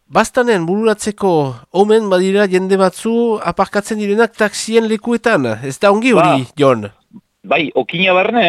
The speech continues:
Speaker 2: eh?
Speaker 1: <laughs> Ba, pentsatzen diat, ba?
Speaker 2: <laughs> Ba, ni. Eta bai, eta, bo, hemenik goiti, ba,
Speaker 1: Kasu.
Speaker 2: kasu, izuna jarriko itek,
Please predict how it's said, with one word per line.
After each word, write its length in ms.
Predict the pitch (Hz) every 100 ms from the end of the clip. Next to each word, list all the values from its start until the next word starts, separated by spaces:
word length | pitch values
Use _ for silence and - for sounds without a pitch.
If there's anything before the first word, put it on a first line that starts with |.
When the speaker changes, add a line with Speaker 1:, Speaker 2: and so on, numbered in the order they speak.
| 202
Speaker 2:
eh? 600 | 240 - 185 180 208 175
Speaker 1:
<laughs> 60 |
Ba, 120 | 170
pentsatzen 520 | 208 185 175 196 233 247
diat, 160 | 175
ba? 200 | 131 147 269 - - - -
Speaker 2:
<laughs> 480 | - - - -
Ba, 120 | 151 170
ni. 220 | 151 170 - - 170 175
Eta 260 | 143 151
bai, 240 | 165 240 147
eta, 420 | 139 139 120 98
bo, 220 | 87 160 -
hemenik 400 | 117 123 151 143
goiti, 500 | 135 - 214 226 -
ba, 440 | - 110 92 87 82
Speaker 1:
Kasu. 240 | 82 82 80 80 78 78 80 _ _ _ _ -
Speaker 2:
kasu, 320 | 131 - - - - -
izuna 440 | 107 - 165 165
jarriko 360 | 120 120 151 156
itek, 420 | 135 - 226 -